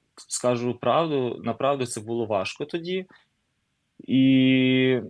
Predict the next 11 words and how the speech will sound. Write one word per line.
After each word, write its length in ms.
не 200
знаю, 240
скільки 320
часу 340
мені 220
треба 340
було 220
б 100
потратити, 540
щоб 240
я 400